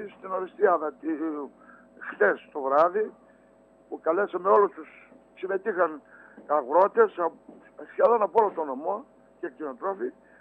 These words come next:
και αποφασίσαμε για όλους αυτούς τους λόγους να κάνουμε ένα συλλαλητήριο την Τρίτη,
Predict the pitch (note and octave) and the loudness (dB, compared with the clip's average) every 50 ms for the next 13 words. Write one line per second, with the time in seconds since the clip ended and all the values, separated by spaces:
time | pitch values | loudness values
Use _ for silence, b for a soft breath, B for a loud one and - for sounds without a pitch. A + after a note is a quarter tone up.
0 | B B B _ G3 F#3+ - G#3+ G3 G3+ G3 F#3+ - A3+ A3+ G#3+ A3+ G3+ G3 F3 | B B B _ -4 -2 -2 -2 0 2 0 0 0 -4 -2 0 -2 -2 -2 0
1 | F#3+ G3+ A3 A3+ G#3 E3 F#3 F#3 C#3+ F3 F#3 D3 D#3+ E3 D#3 E3 F#3 G3 G#3 G3+ | 2 4 4 4 2 0 -4 -6 -4 -4 -6 -6 -6 -10 -4 -2 0 0 0 0
2 | A3+ A#3 A3+ - - - B B B B B B B B B B _ E3 F#3 F#3 | -2 -4 -4 -6 -14 -20 B B B B B B B B B B _ -6 -6 -2
3 | - G#3+ A#3 A3+ A3+ A3 A3 G#3+ G3+ E3+ - E3+ E3+ E3+ E3+ E3 D#3+ D#3 C#3 - | 2 2 2 2 2 0 -2 -4 -4 -4 -4 -6 -4 -2 0 0 0 -2 -2 -6
4 | - A3 A3+ A3+ A3 - - E3 D#3+ D3+ E3+ G#3 A#3+ A#3 - - A3 A#3 A3 A3 | -8 -4 -2 -2 -4 -4 -8 -16 -14 -8 -6 -6 -6 -6 -10 -12 -14 -14 -14 -16